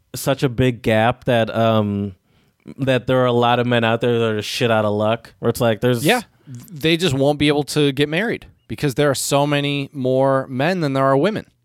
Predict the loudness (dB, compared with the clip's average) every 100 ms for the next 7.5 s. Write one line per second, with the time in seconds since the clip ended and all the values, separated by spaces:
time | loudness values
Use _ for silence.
0 | _ _ _ -18 -8 -2 0 0 0 0
1 | 2 0 0 0 -2 0 0 2 2 0
2 | 2 2 2 0 0 -2 -4 -2 -2 -2
3 | -4 -4 -4 -4 -2 -2 -2 -4 -8 -10
4 | -2 0 2 2 2 2 2 2 0 -2
5 | -4 -4 -10 _ _ _ _ _ _ -16
6 | -4 -2 0 0 2 2 2 2 2 2
7 | 0 0 -4 -10